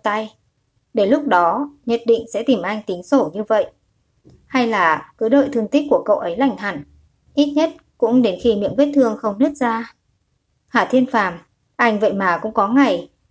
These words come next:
vì một người lo lắng chu đáo như vậy, thật sự là khó thấy được. Anh vô thức vươn tay, muốn lấy thuốc hút, ngừng một chút, cuối cùng vẫn buông tay xuống.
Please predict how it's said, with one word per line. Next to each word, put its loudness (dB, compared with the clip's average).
vì 4
một 0
người 0
lo 2
lắng -2
chu 2
đáo -2
như 2
vậy, 0
thật 2
sự 2
là -2
khó 0
thấy 0
được. 4
Anh -2
vô -2
thức 0
vươn 2
tay, -4
muốn 4
lấy 2
thuốc -2
hút, -2
ngừng 2
một 0
chút, 0
cuối 2
cùng 2
vẫn 0
buông 4
tay 2
xuống. -4